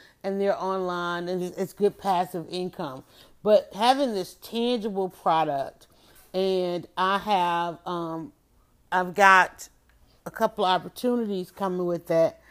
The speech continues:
and the dog is like, "Okay, you still talking, I'm gonna, I'm gonna move to this side." <laughs> So having the tangible, let me write that word down too, 'cause that's what I'm learning.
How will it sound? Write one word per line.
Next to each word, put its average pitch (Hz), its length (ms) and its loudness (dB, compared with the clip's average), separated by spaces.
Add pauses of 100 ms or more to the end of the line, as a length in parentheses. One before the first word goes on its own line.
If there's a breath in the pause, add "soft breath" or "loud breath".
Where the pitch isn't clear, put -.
(280 loud breath)
and 165 100 -6
the 170 60 -2
dog 185 320 4
is 180 140 -10
like, 160 160 -2
"Okay, 160 400 -4
you 196 140 -8
still 180 260 -6
talking, 165 360 -4
I'm 170 120 -6
gonna, 165 240 -4
I'm 180 160 -8
gonna 170 140 -6
move 165 280 -6
to 160 100 -10
this 160 240 -8
side." 139 320 -12 (160)
<laughs> 262 120 -10 (400 loud breath)
So 285 600 6 (320)
having 262 360 2
the 190 80 -6
tangible, 233 840 -2
let 202 100 -6
me 277 120 0
write 208 300 0
that 185 200 2
word 165 320 0
down 156 320 -2
too, 160 400 -2 (100)
'cause 202 160 -2
that's 262 280 2
what 269 140 4
I'm 208 240 0
learning. 170 600 -2